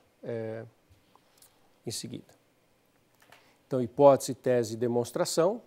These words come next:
temos que ter bem clareza disso, né? A hipótese é o conjunto de informações que nós assumimos naquele enunciado, a tese é o que nós queremos provar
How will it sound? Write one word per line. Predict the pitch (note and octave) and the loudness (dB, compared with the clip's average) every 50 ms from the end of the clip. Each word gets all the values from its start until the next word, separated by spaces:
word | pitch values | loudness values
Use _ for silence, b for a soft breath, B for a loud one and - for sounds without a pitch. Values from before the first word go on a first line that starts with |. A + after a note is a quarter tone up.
| _ _ _ _ _ _ _ | _ _ _ _ _ _ _
temos | - B2 A2+ | -10 -10 -10
que | - | -10
ter | - A#2 | -8 -6
bem | A2+ B2+ C3 | -6 -4 -4
clareza | B2+ - A#2+ A#2 A#2 A#2+ A#2+ A2 A#2+ A2 | -4 -4 -4 -4 -2 -4 -4 -4 -6 -8
disso, | A2+ B2+ D#3 F#3+ - - C3 | -8 -6 -6 -8 -8 -8 -8
né? | B2+ B2+ C3 B2+ b b b b b b | -8 -8 -8 -10 b b b b b b
A | A#2+ | -6
hipótese | A#2+ A#2 - B2+ B2 A#2+ - - - - | -6 -4 -2 0 0 0 -2 -4 -10 -10
é | A#2 | -10
o | A2+ G#2+ | -10 -10
conjunto | - - B2 A#2+ B2+ A#2 A#2+ | -8 -8 -6 -6 -6 -6 -6
de | A#2 | -6
informações | B2 - - C3 B2 A#2+ A#2+ A#2 A#2 - - A#2+ A2+ A2 - | -8 -6 -4 -2 -2 -2 -2 -4 -4 -6 -6 -6 -6 -6 -8
que | - | -8
nós | B2 A2+ G#2+ A#2 | -8 -6 -6 -6
assumimos | A#2 - - - D3 C3 C3 D3+ F#3 G3+ F#3 C#3+ A2 A2 | -6 -6 -6 -4 -4 0 2 2 2 2 0 -2 -6 -6
naquele | A2+ A2+ - - A#2+ A2+ A2+ | -8 -8 -8 -6 -8 -6 -6
enunciado, | A2+ A2+ A#2 - - D#3+ D#3 F3 G#3 - - - _ b b b b b b b b | -8 -10 -10 -8 -4 -2 0 0 -2 -4 -8 -16 _ b b b b b b b b
a | C3+ C3 | -4 -4
tese | - - D3 C3+ B2 A2 | -2 0 2 2 2 0
é | B2 | -4
o | A#2 | -8
que | B2+ | -8
nós | B2 A#2 - | -8 -10 -10
queremos | - A#2+ A#2+ A#2 - | -10 -10 -10 -10 -6
provar | - F#3+ G3+ F3 C3+ D#3 F3+ G#3 A3+ D4+ | -2 0 0 0 2 2 2 2 0 -2